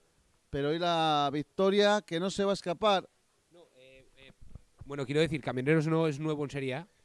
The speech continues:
Speaker 2: Eh,
Speaker 1: Digo, nuevo este año.
Speaker 2: en, en esta conferen-, o sea, que nos haya tocado, ya nos había tocado en, en la, en la Serie A muchos años, pero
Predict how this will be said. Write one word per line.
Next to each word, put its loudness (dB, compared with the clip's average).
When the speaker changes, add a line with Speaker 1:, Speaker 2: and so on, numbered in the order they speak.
Speaker 2:
Eh, -14
Speaker 1:
Digo, -20
nuevo -20
este -20
año. -20
Speaker 2:
en, 0
en -4
esta -6
conferen-, -8
o -8
sea, -6
que -16
nos -16
haya -12
tocado, -12
ya -14
nos -16
había -8
tocado -8
en, -10
en -10
la, -10
en -16
la -12
Serie -14
A -12
muchos -18
años, -14
pero -10